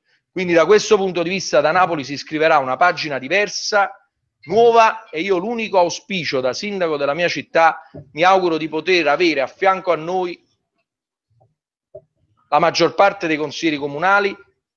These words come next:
e poi la maggior parte dei cittadini onesti, che la possono pensare anche diversamente dal loro sindaco,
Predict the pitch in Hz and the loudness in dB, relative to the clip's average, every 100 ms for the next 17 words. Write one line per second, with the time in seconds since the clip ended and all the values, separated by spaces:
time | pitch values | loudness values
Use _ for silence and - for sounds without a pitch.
0 | - 143 - 170 160 156 151 139 147 - | -8 -8 -4 2 4 4 0 -2 -4 0
1 | 165 151 - 147 139 151 - 143 143 139 | 0 0 -4 -8 -8 -10 -6 -6 -6 -8
2 | 135 113 - - 123 131 160 170 - 160 | -8 -8 -10 -12 -6 -2 2 2 2 -2
3 | 151 151 - 170 160 180 185 165 151 147 | 0 -2 2 2 4 2 0 -4 0 -2
4 | - 156 165 165 147 143 135 123 - 190 | 0 0 0 -2 -2 -2 -2 -6 -8 -8
5 | 190 185 185 | -4 -2 -2